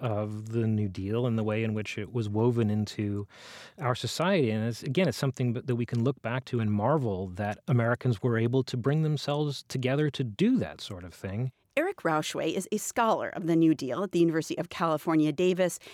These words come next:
Speaker 2: and he's chronicled both Franklin Roosevelt's revolutionary changes to the country and the resistance he encountered. The story is one we see echoed today as Democratic presidential candidates propose policies that would,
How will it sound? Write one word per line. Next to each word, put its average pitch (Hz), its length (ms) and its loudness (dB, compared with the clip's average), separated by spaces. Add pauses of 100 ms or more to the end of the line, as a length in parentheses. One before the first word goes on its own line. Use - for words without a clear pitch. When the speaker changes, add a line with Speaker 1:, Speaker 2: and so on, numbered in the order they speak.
(120)
Speaker 2:
and 196 100 -2
he's 233 220 0
chronicled 294 560 0
both 220 220 2
Franklin 190 360 0
Roosevelt's 165 500 2
revolutionary 165 640 2
changes 285 720 4
to 165 100 0
the - 100 -4
country 156 500 -2 (480)
and 247 280 0
the 277 60 0
resistance 180 640 -2
he 147 120 -2
encountered. 151 640 -2 (680)
The 269 100 0
story 214 680 0
is 226 180 0
one 254 180 6
we 262 140 4
see 233 320 -4
echoed 175 340 0
today 120 480 0
as 165 220 2
Democratic 185 720 0
presidential 160 520 0
candidates 196 540 0
propose 190 460 -4
policies 262 760 -2
that 214 200 0
would, 240 440 2